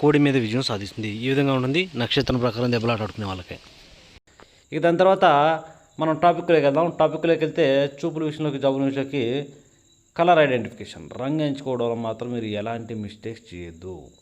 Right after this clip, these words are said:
మనం ఆడే దెబ్బలాటలో రంగు, ఎదుటి కోడిని అంచనా వేయగలడం, మన కోడిని అంచనా వేయడం అనేది చాలా చాలా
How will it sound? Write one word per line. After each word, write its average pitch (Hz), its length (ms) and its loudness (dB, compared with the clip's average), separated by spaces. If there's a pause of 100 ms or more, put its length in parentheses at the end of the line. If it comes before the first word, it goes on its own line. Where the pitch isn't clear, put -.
(460)
మనం 123 200 -8 (800)
ఆడే 131 180 -4 (100)
దెబ్బలాటలో 117 580 -8 (920)
రంగు, 127 340 -6 (540)
ఎదుటి 127 200 -10 (120)
కోడిని 131 240 -4
అంచనా 120 220 -8 (100)
వేయగలడం, 113 420 -4 (180)
మన 113 100 -4 (140)
కోడిని 127 240 -4
అంచనా 120 280 -8
వేయడం 110 240 -4
అనేది 123 180 -12 (140)
చాలా 127 260 -8
చాలా 131 160 -2